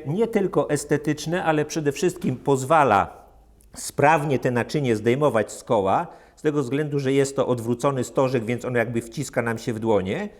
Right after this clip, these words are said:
Jak też później w trakcie gotowania możemy bez żadnego problemu przy pomocy tak zwanych widełek czy też wiłek te naczynie złapać tutaj od dołu i gorąc-, z gorącym, e, e, w środku,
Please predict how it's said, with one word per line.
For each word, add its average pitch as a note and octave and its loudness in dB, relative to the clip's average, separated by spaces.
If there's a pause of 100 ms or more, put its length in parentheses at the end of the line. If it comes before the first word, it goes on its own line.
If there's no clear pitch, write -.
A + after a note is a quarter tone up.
(320)
Jak E3 0
też D3+ -2
później G#3 -2
w - -6
trakcie G3 -2
gotowania F3 0
możemy D3+ 0
bez C3 2
żadnego D3+ 0
problemu D3 0
przy D3 -4
pomocy C3+ -2
tak A2+ -4
zwanych A2 0
widełek C#3 2
czy D3 -4
też A#2 -4
wiłek D#3 2 (440)
te F#3 -2
naczynie D3 0
złapać A2 2
tutaj F3 -4
od D#3+ 0
dołu D#3 4 (440)
i F#3+ -6
gorąc-, D#3+ 2
z C3+ -12
gorącym, C#3+ 0
e, B2 -14
e, - -16 (1040)
w - -16
środku, B2+ 2